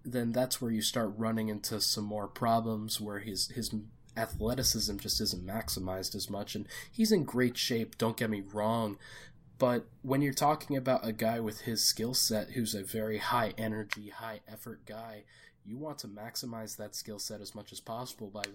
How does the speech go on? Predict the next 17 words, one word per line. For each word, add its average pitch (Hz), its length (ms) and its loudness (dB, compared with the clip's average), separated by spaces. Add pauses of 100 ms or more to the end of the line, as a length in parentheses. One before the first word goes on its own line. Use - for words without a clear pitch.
limiting 110 520 -10
their 95 120 -14
minutes, 120 420 -10
in 95 80 -12
my 92 140 -12
opinion, 98 500 -16 (800)
similar 151 400 -4
to 123 180 -6
a 110 40 -4
Kenneth 120 400 -6
Faried 113 360 -6
type. 90 320 -12
So 107 280 -6 (500)
I 185 140 0
would 240 200 -8
keep - 280 -8
Mason's 110 800 -6